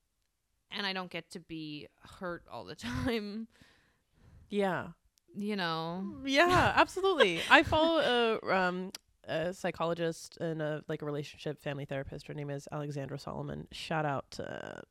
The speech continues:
Speaker 2: Alexandra Solomon. She fucking rocks. Follow her on Instagram.
Speaker 1: Okay.
Speaker 2: Um, but she talks about the difference,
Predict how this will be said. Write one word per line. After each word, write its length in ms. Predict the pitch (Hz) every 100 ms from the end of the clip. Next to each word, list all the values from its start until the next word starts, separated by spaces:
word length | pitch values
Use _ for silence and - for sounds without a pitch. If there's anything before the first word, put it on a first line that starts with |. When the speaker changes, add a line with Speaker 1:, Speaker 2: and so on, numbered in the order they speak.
| _ - -
Speaker 2:
Alexandra 480 | 139 175 156 135
Solomon. 480 | - 165 175 - -
She 260 | - - 143
fucking 220 | - 160 143
rocks. 720 | 156 135 82 - - - - -
Follow 180 | 151 156
her 120 | 135
on 100 | -
Instagram. 400 | 160 - - - - - 208
Speaker 1:
Okay. 220 | 208 285
Speaker 2:
Um, 340 | 190 175 165
but 180 | 156 160
she 680 | - - 254 254 254 262 254
talks 480 | - 226 214 220 - -
about 640 | 196 175 165 160 160 -
the 80 | 170
difference, 420 | 160 165 185 180